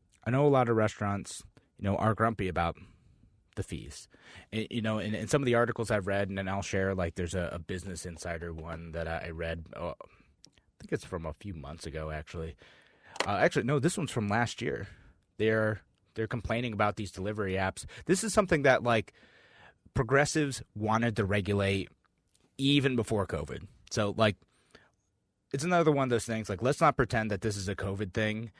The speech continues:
This is a, progressives want to, you know, butt in here thing. Like, that's, that's what's happening. Like, let's, we can cite this example dozens of times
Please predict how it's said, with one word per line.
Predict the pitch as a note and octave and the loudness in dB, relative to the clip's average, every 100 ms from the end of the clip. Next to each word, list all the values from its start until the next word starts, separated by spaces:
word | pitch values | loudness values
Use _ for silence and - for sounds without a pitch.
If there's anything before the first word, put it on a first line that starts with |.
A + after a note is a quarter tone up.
| _ - | _ -4
This | A2+ | -2
is | C3+ A2+ | 0 0
a, | A2+ A2 A2 G#2 G2+ G2 _ _ _ | 0 0 0 0 -2 -6 _ _ _
progressives | - A#2 C3 - C3+ G#2+ | -6 -2 -2 0 -2 -2
want | G#2 G#2+ A2 G#2 | -4 -2 -2 -2
to, | - G2+ G2+ G2+ F#2 - - | -2 -2 -2 -4 -6 -10 -18
you | - G2+ | -10 -6
know, | F#2 | -6
butt | E2+ - A2 G2 | -4 -2 0 0
in | F#2+ E2+ | -4 -6
here | F2+ E2+ D#2 - _ - | -6 -6 -8 -12 _ -10
thing. | D#2+ D2+ D2 | -8 -8 -6
Like, | D#2 F#2 | -6 0
that's, | G2+ - - - _ _ _ | 0 -2 -8 -12 _ _ _
that's | B2 A#2 - | 2 2 2
what's | G#2+ - | 0 0
happening. | C#2+ - A1+ - - | -6 -8 -12 -14 -12
Like, | E2 - _ _ - - | -12 -12 _ _ -12 -4
let's, | B2+ - - _ _ _ _ _ - - - _ _ - _ - _ _ C#3+ | -4 -4 -10 _ _ _ _ _ -20 -20 -20 _ _ -20 _ -20 _ _ -6
we | D3 F3 | 0 4
can | F#3 D#3 - | 4 2 0
cite | - A#2+ - | 4 4 4
this | G#2 | -2
example | G2 G#2 G#2 A2 G2+ | -2 -2 -2 -2 -2
dozens | F2+ F2+ G#2 F#2+ A2 | -4 -2 -2 -2 -2
of | G2 | -4
times | A#2 G2+ G#2+ G#2+ - - | -2 -2 -2 -4 -6 -12